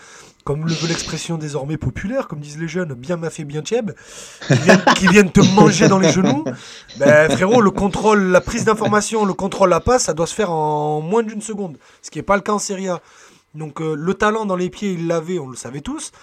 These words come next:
mais il fallait encore que l'exécution suive. Ce qui n'a pas été le cas sur les deux, trois premiers matchs, puis il s'est mis en rythme. Je pense que de se taper les coups de genoux d'Mbemba à l'entraînement, ça a un peu aidé.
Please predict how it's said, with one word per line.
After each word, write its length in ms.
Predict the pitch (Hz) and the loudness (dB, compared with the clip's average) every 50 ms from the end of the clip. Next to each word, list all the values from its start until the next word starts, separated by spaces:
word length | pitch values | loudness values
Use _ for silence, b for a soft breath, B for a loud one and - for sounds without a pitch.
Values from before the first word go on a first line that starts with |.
| b b b b b b | b b b b b b
mais 260 | 127 131 131 135 139 139 | -12 -8 -6 -6 -6 -6
il 100 | 143 135 | -8 -8
fallait 240 | - - 147 160 | -10 -8 -6 -4
encore 280 | 170 156 160 - 214 220 | -4 -4 -2 -4 -4 -4
que 80 | - 165 | -6 -8
l'exécution 720 | 160 151 139 - 151 - 165 156 - - 185 175 160 143 | -8 -8 -10 -10 -12 -12 -14 -14 -12 -10 -10 -8 -8 -10
suive. 400 | 127 - - 214 262 254 165 113 - _ _ _ _ _ _ _ _ _ _ _ - - _ - | -12 -10 -8 -8 -8 -8 -8 -12 -16 _ _ _ _ _ _ _ _ _ _ _ -20 -20 _ -20
Ce 80 | - - | -12 -10
qui 60 | 156 | -8
n'a 80 | 135 | -4
pas 100 | 113 175 | -2 -2
été 140 | 180 170 - | -2 -2 -4
le 60 | 160 | -8
cas 120 | 131 170 165 | -6 -6 -8
sur 120 | - - | -6 -8
les 60 | 151 139 | -10 -10
deux, 100 | 131 123 | -10 -10
trois 160 | - 131 139 | -12 -12 -12
premiers 180 | - - 127 120 | -10 -12 -10 -8
matchs, 220 | 170 220 208 - - | -8 -10 -10 -12 -14
puis 120 | - 156 | -12 -12
il 20 | 143 | -12
s'est 140 | - 151 | -12 -12
mis 120 | 143 143 139 | -10 -10 -10
en 80 | 135 | -10
rythme. 320 | 123 135 190 196 - 190 143 b b b b b - | -8 -10 -10 -10 -10 -14 -16 b b b b b -14
Je 80 | - | -8
pense 200 | - 156 170 165 | -6 -6 -6 -6
que 100 | - - | -8 -10
de 120 | 147 139 147 | -12 -10 -10
se 120 | - - | -10 -10
taper 300 | 123 - 139 135 - 160 | -8 -8 -6 -6 -6 -6
les 60 | 147 | -8
coups 220 | 139 - 143 139 131 | -8 -12 -14 -14 -12
de 60 | 151 | -10
genoux 140 | 156 165 165 | -10 -10 -10
d'Mbemba 540 | 143 151 143 139 143 143 143 156 151 147 143 | -10 -10 -10 -12 -12 -10 -8 -6 -4 -4 -4
à 40 | |
l'entraînement, 400 | 139 139 131 - 139 131 139 147 | -4 -6 -8 -12 -14 -12 -12 -12
ça 140 | 139 - 113 | -12 -12 -14
a 20 | 107 | -12
un 60 | 107 | -10
peu 160 | 107 - 143 | -8 -8 -8
aidé. 300 | 139 143 165 196 233 | -6 -6 -6 -6 -8